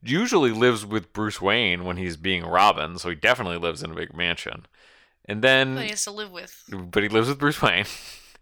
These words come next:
Speaker 1: And, uh, I think when Night, when Gra-, by the time Dick Grayson stops being, uh, I think he, he actually kinda, like, tells Bruce to stop paying for his stuff, and then he gets an apartment.
Speaker 2: Mm.
Speaker 1: Mm-hmm.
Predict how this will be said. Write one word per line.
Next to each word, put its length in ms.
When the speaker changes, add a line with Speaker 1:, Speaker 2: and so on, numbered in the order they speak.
Speaker 1:
And, 600
uh, 300
I 80
think 420
when 340
Night, 300
when 160
Gra-, 280
by 100
the 80
time 220
Dick 160
Grayson 720
stops 540
being, 680
uh, 480
I 80
think 300
he, 280
he 340
actually 320
kinda, 240
like, 340
tells 340
Bruce 300
to 100
stop 380
paying 280
for 200
his 120
stuff, 300
and 80
then 80
he 80
gets 160
an 80
apartment. 440
Speaker 2:
Mm. 320
Speaker 1:
Mm-hmm. 200